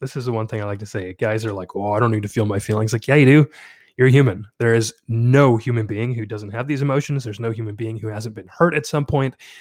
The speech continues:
So yeah, you gotta deal with them. You gotta talk through them. You have to feel through them. And there's a lot of resources out there. I'd be happy to share more about exactly where to look for certain resources if you are interested. If I've piqued your imagination some,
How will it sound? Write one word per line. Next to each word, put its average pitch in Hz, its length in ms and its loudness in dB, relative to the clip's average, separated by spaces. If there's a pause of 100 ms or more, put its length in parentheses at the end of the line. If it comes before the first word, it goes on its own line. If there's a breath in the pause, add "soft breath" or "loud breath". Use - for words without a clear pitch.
(280 loud breath)
So 135 280 -6
yeah, 143 200 0
you 104 120 -6
gotta 139 160 -2
deal 131 160 4
with 160 140 2
them. 165 260 2
You 113 100 -6
gotta 110 140 -6
talk - 240 -8
through 139 180 -2
them. 143 300 -4
You 110 160 -10
have 107 220 -12
to 110 340 -10
feel 139 480 0 (140)
through 139 180 0
them. 127 280 -2 (720 soft breath)
And 123 400 -2
there's 117 160 -6
a 123 60 -6
lot 117 120 -2
of 113 60 -2
resources 110 340 -4
out 101 200 -6
there. 90 220 -10 (160)
I'd 107 60 -10
be 113 80 -2
happy 110 300 -4
to 104 300 -8
share 104 240 -8
more 104 260 -4
about 101 400 -4
exactly 110 680 -4
where 110 400 0
to - 140 -10
look 120 280 0
for 101 160 -8
certain 117 260 -6
resources 113 560 0
if - 160 -6
you 113 100 0
are 98 80 -6
interested. 135 520 -2
If 107 160 -4
I've 95 200 -8 (140)
piqued - 300 -6
your 101 80 -10
imagination 113 600 -2
some, 120 320 -2